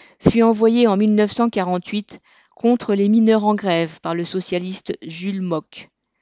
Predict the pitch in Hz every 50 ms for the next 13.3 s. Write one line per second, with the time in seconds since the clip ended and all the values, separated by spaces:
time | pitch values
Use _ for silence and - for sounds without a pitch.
0 | _ _ _ _ _ _ _ - 185 185 190 190 180 196 - - 226 220 226 226
1 | 220 208 226 214 208 - - 180 _ - 175 160 151 151 147 _ _ _ _ _
2 | _ - 180 196 190 - - 233 220 - - - 220 214 220 208 208 214 - _
3 | - - 175 180 185 185 - - 220 214 214 208 - - 190 190 190 190 190 185
4 | - - 190 185 - - - 185 190 190 _ _ - 165 175 165 196 190 180 185
5 | 185 180 185 185 180 180 180 - - 175 - - 175 175 185 185 165 160 160 -
6 | - 180 - - 175 180 180 180 175 170 165 165 175 170 - 196 185 180 170 165
7 | 160 156 165 _ _ - - 180 208 208 214 208 - - 220 220 208 208 214 -
8 | _ - 240 247 226 240 226 220 214 - - 233 226 - - 196 185 175 170 170
9 | - _ _ _ - 202 190 180 190 185 180 180 - - 196 196 190 180 196 208
10 | - - 165 170 - 180 170 160 185 185 175 175 175 175 - - 165 180 208 220
11 | 208 190 175 165 165 170 - - _ _ _ _ _ _ - 165 175 165 196 190
12 | - 202 185 - 175 160 - - 180 175 160 160 170 - - 185 190 190 185 175
13 | 165 160 - - 165 160